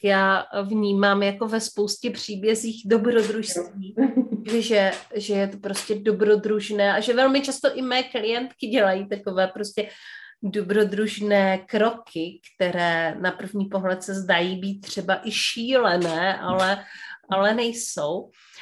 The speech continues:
Speaker 1: Eh, nakonec se to dá dokupy a zjistíme, že, že to je ono, že tady si to prostě doklaplo, dosedlo a že bylo vlastně potřeba, eh, udělat ten krok. Hele,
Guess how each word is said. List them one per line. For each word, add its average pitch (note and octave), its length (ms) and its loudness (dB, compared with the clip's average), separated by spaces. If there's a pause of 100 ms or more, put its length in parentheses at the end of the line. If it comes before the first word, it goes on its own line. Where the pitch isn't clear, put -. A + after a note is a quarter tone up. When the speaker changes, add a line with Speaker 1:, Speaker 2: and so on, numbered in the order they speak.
(140)
Speaker 1:
Eh, F3 480 4
nakonec F#3+ 460 -2
se - 140 -10
to G#3 60 -2
dá G3+ 260 4
dokupy G3+ 720 -2
a E3+ 460 -6
zjistíme, F#3 720 -6
že, E3+ 580 -6 (240)
že G3 200 -4
to G3 280 0
je G3 160 4
ono, G3 380 -2
že E3+ 220 -12
tady F3 280 -2
si - 240 -8
to G3 120 -2
prostě F#3+ 420 -4
doklaplo, F#3+ 680 0
dosedlo F#3 540 0 (380)
a F#3+ 60 -4
že G3 120 0
bylo G3 240 0
vlastně G3 360 -2
potřeba, F3+ 640 -4 (380)
eh, D#3+ 460 2
udělat E3+ 500 -4 (100)
ten G3+ 200 0
krok. - 360 -6 (840)
Hele, C4+ 520 4